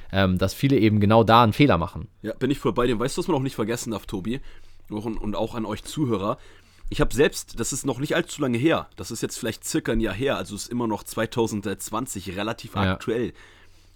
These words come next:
Speaker 2: Da gibt's dann Leute, die mir im Fitnessstudio gesagt haben, „Herr Alex, ja, aber mein Papa ist Arzt und der hat
Speaker 1: Genau.
Speaker 2: gesagt, äh, dass ich kein
Speaker 1: Genau.
Speaker 2: Krafttraining machen darf, weil das schädlich ist.“ So, und was du aber nicht vergessen darfst, und das hört sich jetzt gemein an,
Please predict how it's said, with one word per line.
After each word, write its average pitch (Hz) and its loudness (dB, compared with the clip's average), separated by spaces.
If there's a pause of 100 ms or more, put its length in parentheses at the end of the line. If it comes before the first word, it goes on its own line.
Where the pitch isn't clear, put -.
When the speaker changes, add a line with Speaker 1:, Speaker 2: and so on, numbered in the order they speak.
(140)
Speaker 2:
Da 104 0
gibt's 117 -4
dann 131 -2
Leute, 120 2
die - -6
mir 123 0
im 107 0
Fitnessstudio - -4
gesagt 95 -4
haben, 127 0 (200)
„Herr 92 -6
Alex, 147 0
ja, 135 0
aber 117 -4
mein 117 -2
Papa - -2
ist - -4
Arzt 143 2
und 107 -8
der 143 2
hat 135 0
Speaker 1:
Genau. 98 4
Speaker 2:
gesagt, 95 2 (320)
äh, 110 -4
dass 110 -6
ich - -12
kein 139 0
Speaker 1:
Genau. 90 2
Speaker 2:
Krafttraining 104 2
machen 98 -6
darf, 95 -8
weil 104 -4
das 107 -2
schädlich 147 -2
ist.“ - -10 (320)
So, 110 0 (400)
und 101 -4
was 139 0
du 175 0
aber 160 4
nicht 151 0
vergessen 127 -2
darfst, - -2
und 95 -12
das - -8
hört 165 0
sich - -8
jetzt - -6
gemein 113 0
an, - -2